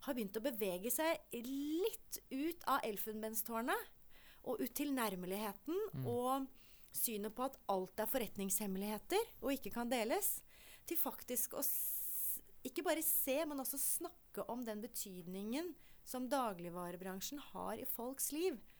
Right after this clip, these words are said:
Speaker 1: Eh, både ved at det skapes mange arbeidsplasser og muligheter for bosetting, at det gis muligheter for de som står utenfor arbeidslivet å finne jobb der, men også at man begynner å ta på alvor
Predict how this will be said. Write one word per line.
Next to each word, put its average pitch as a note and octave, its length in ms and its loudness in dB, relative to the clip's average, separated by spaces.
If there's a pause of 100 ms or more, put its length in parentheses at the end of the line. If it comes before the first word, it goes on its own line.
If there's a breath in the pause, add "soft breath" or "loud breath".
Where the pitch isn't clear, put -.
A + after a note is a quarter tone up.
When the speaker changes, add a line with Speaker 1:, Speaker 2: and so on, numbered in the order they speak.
(420 loud breath)
Speaker 1:
Eh, B3 420 0
både B3+ 500 2
ved D4 100 4
at A#3 140 -4
det C4 80 -2
skapes A3+ 560 -2
mange A3 200 -4
arbeidsplasser G3 720 -4
og A3+ 80 -2
muligheter F#3+ 380 -6
for A3+ 120 -6
bosetting, G3+ 760 -4 (560 loud breath)
at A#3+ 120 -6
det C4+ 100 -2
gis A#3+ 420 0
muligheter G3+ 540 -4
for A3+ 140 -6
de G#3+ 120 -6
som G3+ 140 -6
står A3 260 -4
utenfor G3 260 -8
arbeidslivet F#3 600 -8
å F#3+ 80 -8
finne F#3+ 260 -6
jobb F3+ 260 -8
der, F#4 200 -2 (960 loud breath)
men A3+ 240 2
også - 460 6
at - 120 -4
man A#3+ 100 0
begynner A3 200 -2
å - 40 -8
ta F#3+ 100 -4
på - 200 -6
alvor G3+ 520 2